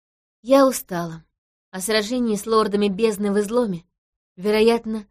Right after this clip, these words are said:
навсегда останется моим кошмаром и будет приходить в страшных снах. Подняла взгляд на ведьму. Саарда смотрела прямо на меня,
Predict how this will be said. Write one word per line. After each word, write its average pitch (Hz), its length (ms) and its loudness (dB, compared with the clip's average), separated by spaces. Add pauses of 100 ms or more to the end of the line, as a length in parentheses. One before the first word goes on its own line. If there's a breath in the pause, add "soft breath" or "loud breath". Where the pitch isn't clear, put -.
навсегда 208 540 0
останется 196 520 -4
моим 180 240 -2
кошмаром 160 640 -8 (500)
и 190 120 -4
будет 180 320 0
приходить 185 720 -6
в - 40 -20
страшных 175 500 -10
снах. 156 460 -12 (800)
Подняла 240 500 4
взгляд 240 380 0
на 247 140 0
ведьму. 185 460 0 (1160)
Саарда 185 500 0
смотрела 190 560 -4
прямо 196 400 -2
на 190 80 0
меня, 180 460 -4